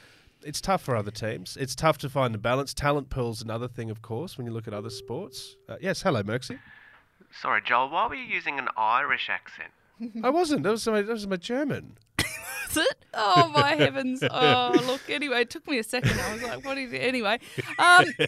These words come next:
Speaker 3: your accents are bad, Joel,
Speaker 1: They're,
Speaker 3: and
Speaker 1: no,
Speaker 3: I
Speaker 1: they're not. They're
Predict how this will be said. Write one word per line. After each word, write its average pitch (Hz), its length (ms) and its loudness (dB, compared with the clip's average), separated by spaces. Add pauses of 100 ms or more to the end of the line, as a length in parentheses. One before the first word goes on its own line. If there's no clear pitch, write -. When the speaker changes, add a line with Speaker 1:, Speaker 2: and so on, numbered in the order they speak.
(640)
Speaker 3:
your 220 260 4
accents 202 380 0
are 170 60 -4
bad, 170 440 0
Joel, 175 360 0
Speaker 1:
They're, 160 100 8
Speaker 3:
and 185 60 6
Speaker 1:
no, 190 60 4
Speaker 3:
I 190 200 10
Speaker 1:
they're 190 100 8
not. 156 320 6
They're 127 80 2